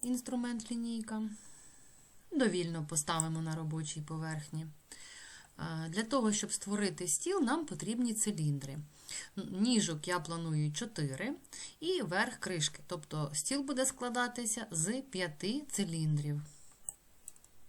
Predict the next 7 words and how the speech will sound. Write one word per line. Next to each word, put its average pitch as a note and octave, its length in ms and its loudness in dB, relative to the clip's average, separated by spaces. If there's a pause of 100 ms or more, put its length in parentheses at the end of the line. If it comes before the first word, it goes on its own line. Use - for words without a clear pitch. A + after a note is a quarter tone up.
(1800)
Ставимо F3 520 4
циліндр F#4+ 520 2 (380)
в E3 200 -8
межах E4 680 4
лінієчки. D#3+ 800 2 (2000)
Обираємо A3+ 680 4
розміри. D3 540 2